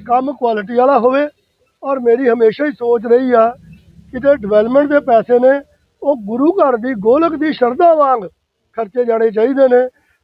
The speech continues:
ਔਰ ਮੈਂ ਅਫਸਰ ਸਾਹਿਬਾਨ ਨੂੰ ਵੀ ਬੇਨਤੀ ਕੀਤੀ ਆ ਵੀ ਤੁਸੀਂ ਵੀ ਆਪਣੀ ਨਜ਼ਰ ਜਿਹੜੀ ਆ, ਉਹ ਸਖਤ ਵਾਰੀ ਇਸ ਕੰਮ ਦੇ ਉੱਪਰ ਰੱਖਿਓ,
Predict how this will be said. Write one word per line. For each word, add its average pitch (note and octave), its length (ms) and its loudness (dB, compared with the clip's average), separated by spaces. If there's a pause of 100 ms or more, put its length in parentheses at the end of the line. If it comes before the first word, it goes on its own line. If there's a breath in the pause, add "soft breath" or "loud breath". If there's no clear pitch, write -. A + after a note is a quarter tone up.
ਔਰ B3+ 160 -2
ਮੈਂ B3+ 460 0 (440)
ਅਫਸਰ C4 240 -4
ਸਾਹਿਬਾਨ B3+ 400 0
ਨੂੰ C4 100 -6
ਵੀ C4+ 80 -6
ਬੇਨਤੀ A3+ 360 -2
ਕੀਤੀ B3 340 -4
ਆ C4+ 200 2 (500)
ਵੀ C4 80 -8
ਤੁਸੀਂ D4+ 380 0
ਵੀ F4 100 2
ਆਪਣੀ C#4 320 -2
ਨਜ਼ਰ A#3+ 320 0
ਜਿਹੜੀ B3 300 -2
ਆ, G#3 200 0 (480)
ਉਹ C4 80 -4
ਸਖਤ - 420 -10
ਵਾਰੀ B3+ 340 0 (440)
ਇਸ A#3+ 220 2
ਕੰਮ A3+ 300 -2
ਦੇ A#3 60 -2
ਉੱਪਰ A#3+ 260 -2
ਰੱਖਿਓ, B3+ 460 0